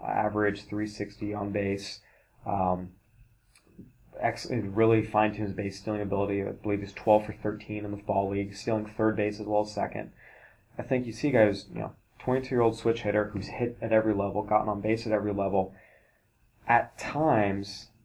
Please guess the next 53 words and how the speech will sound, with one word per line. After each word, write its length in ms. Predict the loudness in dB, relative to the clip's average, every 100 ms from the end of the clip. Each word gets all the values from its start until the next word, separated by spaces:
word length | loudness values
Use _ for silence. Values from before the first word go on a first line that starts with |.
| -14 -10
was 360 | -4 0 0
a 40 | -2
plus 380 | 4 6 6
defender 560 | 2 2 4 4 4 2
in 160 | 0 -4
the 60 |
corners, 540 | -2 0 0 0 -2 0
at 180 | 0 4
others 420 | 6 6 4 -2
made 300 | -4 -4 -4
plays 300 | -6 -6 -6
that 100 | -8
made 180 | -8 -8
you 80 |
scratch 380 | -10 -4 -4 -4
your 100 | -8
head, 420 | 0 0 0 -4 -10 _ _ _ -2
but 200 | -2 -2
you 120 | -6
see 240 | 0 2
the 80 | 2
flash 340 | 2 2 2
of 60 | 0
that 160 | -2 -2
ability. 500 | -2 -2 -2 -4 -8 -20 _ _ -2
Uh, 140 | 0
this 140 | 0
is 60 | -2
a 40 |
guy 280 | 2 2 2
that, 400 | 2 2 0 -4 _ _ -2
if 160 | -2 0
he 140 | 0
ended 200 | 2 2
up 160 | 2 2
on 100 | 2
a 60 |
major 320 | -2 -4 -4
league 160 | -4 2
roster 580 | 4 4 2 -4 -4 -6
sometime 500 | -12 -10 -8 -4 -4
in 60 | -4
the 80 | -6
next 340 | -6 -8 -12
three 140 | -4 -4
or 80 |
four 320 | -4 -4 -4 -2
years, 300 | -2 -2 -2
I 80 |
would 120 | -2 -2
not 240 | -2 -4
be 80 | -10
shocked. 480 | -10 -8 -8 -10